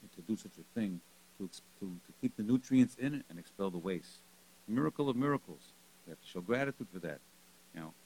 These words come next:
this is the purpose of ma-, of, of man. Sheken, to thank. The purpose of man is Sheken Hovat Kol Yisurim. This is the obligation, Hova, of all creations.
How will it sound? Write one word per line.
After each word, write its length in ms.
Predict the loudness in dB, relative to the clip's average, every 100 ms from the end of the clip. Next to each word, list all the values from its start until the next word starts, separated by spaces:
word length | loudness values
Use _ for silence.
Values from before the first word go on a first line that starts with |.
| -20 -6
this 140 | -4 -2
is 120 | -2
the 80 | 0
purpose 460 | 4 2 2 2
of 180 | 4 4 0 -20 -20 -20 -20 -14
ma-, 220 | 0 2 2
of, 160 | -2 -6 -10 -16
of 140 | -14 -6
man. 260 | -2 -2 -6 -18 -20 -20 -14
Sheken, 440 | -10 -2 4 6 4 -4
to 60 | -14
thank. 160 | -8 -8
The 800 | -8 -20 -20 -20 -20 -20 -4 2
purpose 160 | 2 2
of 80 |
man 220 | 2 4 4
is 180 | 0 -6
Sheken 640 | -8 -6 -10 0 4 4 0 -6
Hovat 400 | 2 6 8 6 -2 -4
Kol 300 | 4 6 8
Yisurim. 640 | 6 4 2 4 4 4 0 -12 -20 -20 -20 -20 -20 -20 -20 -20 -20 -20 -20 -4
This 180 | -4 -2
is 160 | -4 0
the 280 | 2 2 -2 -12 -20 -12 -8
obligation, 640 | -4 2 8 8 6 -2 -16 -20 -14
Hova, 200 | -10 2
of 200 | 2 2 -8 -2
all 340 | 2 6 6 4 2
creations. 580 | 6 8 8 6 -10